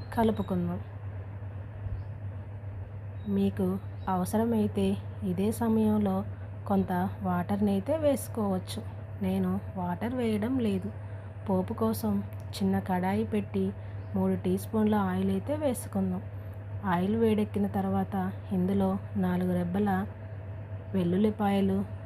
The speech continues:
రెండు ఎండుమిర్చి వేద్దాం. అలాగే పోపు దినుసులు, జీలకర్ర కూడా వేసి ఒకసారి కలుపుకుందాం. కొంచెం కరివేపాకు కూడా వేసి పోపును కలుపుకుందాం.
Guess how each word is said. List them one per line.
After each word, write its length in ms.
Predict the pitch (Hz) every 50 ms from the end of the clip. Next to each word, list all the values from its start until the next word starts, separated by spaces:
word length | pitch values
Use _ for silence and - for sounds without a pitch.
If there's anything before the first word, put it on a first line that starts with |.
| - - - -
రెండు 200 | 190 190 196 185 190 180 175
ఎండుమిర్చి 500 | 175 175 185 196 208 202 202 196 - - 208
వేద్దాం. 340 | 190 180 175 170 165 - - - - - - - - - - - - - - - - - - - - 185
అలాగే 340 | 180 180 180 190 196 190 190 190 196 - -
పోపు 220 | 170 170 170 - 190
దినుసులు, 400 | 208 208 202 196 - 208 196 190 196 196 - - - - - - - 202 165
జీలకర్ర 400 | 175 175 180 190 196 208 208 214 208 208
కూడా 180 | 208 202 202 196 190 185
వేసి 320 | 180 180 185 - - 175 185 196 - - - 196
ఒకసారి 400 | 180 - - - 180 175 190 269 -
కలుపుకుందాం. 560 | - 269 240 214 - - - 196 185 180 180 - - - - - - - - - - - - - _ _ _ _ _ _ _ - - - - - - - - -
కొంచెం 320 | 240 233 233 220 226 208 208 214 208 - -
కరివేపాకు 560 | 202 185 185 202 233 247 - 269 269 262 240 247 -
కూడా 200 | 233 240 226 226 220 202
వేసి 320 | 190 185 185 185 - 208 180 185 208 - - - - - - - - -
పోపును 340 | - 196 190 185 202 202 262 277 -
కలుపుకుందాం. 540 | 320 294 262 220 214 - 196 185 180 165 156